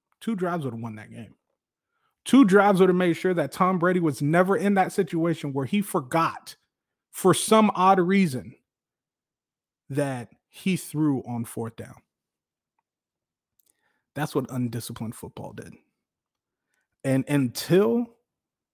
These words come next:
Tampa Bay can clean up the undisciplined football, the jumping off sides, the hands to the face,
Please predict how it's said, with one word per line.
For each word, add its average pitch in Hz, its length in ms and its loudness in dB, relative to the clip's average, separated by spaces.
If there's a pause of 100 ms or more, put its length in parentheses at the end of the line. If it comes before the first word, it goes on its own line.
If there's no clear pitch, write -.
(500)
Tampa 180 300 0
Bay 165 340 -4 (220)
can 120 500 -6
clean 151 340 -4
up 143 220 -4 (960)
the 117 460 -4 (220)
undisciplined 135 580 -2
football, 135 540 -8 (320)
the - 40 -16
jumping 123 360 -6
off 120 180 -8
sides, 113 600 -14 (560)
the - 60 -16
hands 123 380 -6
to 113 120 -12
the 113 80 -14
face, - 600 -18